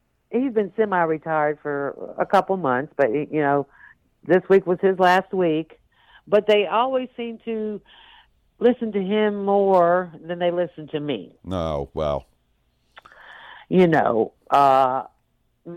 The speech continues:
Speaker 1: Patty's getting quite spoiled 'cause I've been letting her come into my, I got everything off the floor that she can get into or whatever in my office.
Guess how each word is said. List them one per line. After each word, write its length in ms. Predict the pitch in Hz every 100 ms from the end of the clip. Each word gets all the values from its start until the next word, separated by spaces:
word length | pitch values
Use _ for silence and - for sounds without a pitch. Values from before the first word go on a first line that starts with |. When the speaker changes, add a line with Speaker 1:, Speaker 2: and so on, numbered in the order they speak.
| 170
Speaker 1:
Patty's 400 | 190 202 208 196 -
getting 240 | 185 175
quite 300 | - 190 185 _
spoiled 760 | - 170 147 135 131 143 156 - _ _ _ _ _ _
'cause 120 | 151
I've 120 | 160
been 140 | 160 165
letting 180 | 175 160
her 120 | 165
come 220 | 185 180
into 180 | 185 190
my, 340 | 190 185 175 135
I 140 | 160
got 220 | 165 170 165
everything 400 | 170 175 185 180
off 180 | 175
the 100 | - 180 -
floor 320 | 196 180 175
that 140 | 156 -
she 120 | 175
can 320 | 185 165 156 - _ _ - _ _ - - 160
get 220 | 196 202
into 640 | 202 190 190 175 170 170
or 140 | 170 165
whatever 400 | 180 175 156 165
in 80 |
my 100 | 170 165
office. 460 | 170 165 143 151